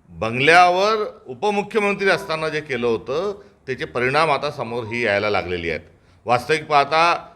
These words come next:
जातनिहाय जनगणनेचा सूत्र हे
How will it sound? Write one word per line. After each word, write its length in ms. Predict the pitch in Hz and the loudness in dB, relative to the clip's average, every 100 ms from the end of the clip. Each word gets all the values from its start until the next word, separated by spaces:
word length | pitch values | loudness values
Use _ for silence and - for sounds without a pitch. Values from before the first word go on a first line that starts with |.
| - 80 | -20 -2
जातनिहाय 720 | 127 147 180 170 156 160 175 | 4 4 4 0 0 2 2
जनगणनेचा 1080 | 147 139 156 147 143 147 156 - 160 175 180 | 0 -4 -4 -6 -4 -6 -6 -8 -4 -2 -2
सूत्र 420 | 170 - 254 233 160 - - - _ _ _ _ _ _ | -4 -6 -4 2 2 2 -8 -20 _ _ _ _ _ _
हे 380 | 127 180 220 220 | -2 2 4 2